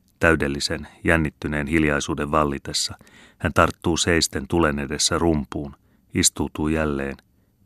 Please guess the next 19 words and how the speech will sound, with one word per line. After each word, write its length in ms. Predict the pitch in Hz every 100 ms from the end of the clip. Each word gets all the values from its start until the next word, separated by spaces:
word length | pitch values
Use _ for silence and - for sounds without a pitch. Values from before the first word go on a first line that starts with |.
| _
painuu 320 | 85 78 78
rumpua 480 | 82 85 69 78 69
vasten 460 | 69 - - 76 - _ _ _ -
ja 60 |
ryhtyy 380 | 80 76 - 85
äänekkäillä 480 | 82 76 - 76 73
haukotuksilla 720 | 80 76 78 76 - 80 71
osoittamaan 580 | 73 78 73 80 76 73
vaipuvansa 640 | 80 76 78 73 71 80
uneen 460 | 80 78 71 69 - _ _ _
ja 60 | 80
jättämänsä 560 | 78 76 82 73 - -
tämän 280 | - 73 69
maailman. 460 | 69 67 64 67 69 _ _ _ _ _ _ - - - - - - -
Samalla 360 | - 80 78
hän 160 | 76 76
panee 240 | 82 80
lakin 360 | 82 82 80 67
päähänsä 520 | 85 76 71 71 82